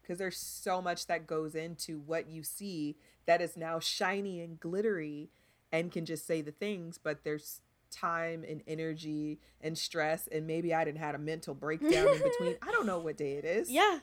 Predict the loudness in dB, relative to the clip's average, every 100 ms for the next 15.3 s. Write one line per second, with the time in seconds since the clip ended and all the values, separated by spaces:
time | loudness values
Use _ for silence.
0 | -4 2 4 4 2 -8 -12 2 2 4
1 | 0 0 0 0 0 -2 -8 -20 -20 4
2 | 8 10 10 8 4 6 4 2 0 0
3 | 2 2 2 2 -2 -6 -4 -2 2 2
4 | 2 -4 -20 -20 -20 _ _ _ _ 4
5 | 8 8 6 0 2 2 2 2 4 2
6 | 2 0 -4 _ -6 -2 0 -2 0 0
7 | 0 -8 -12 -4 -2 0 2 2 2 0
8 | -2 -4 -6 -6 -8 -6 -4 -2 -2 -2
9 | -8 _ _ _ _ 2 6 8 8 8
10 | 6 4 4 2 -2 _ _ _ _ -6
11 | 2 4 4 2 -2 -2 -2 -2 -2 0
12 | 2 4 2 0 -4 -4 -4 -6 -2 0
13 | 0 0 -2 -6 -8 -8 -8 -6 -2 2
14 | 0 0 -4 -2 0 0 2 0 0 -2
15 | 0 -4 -6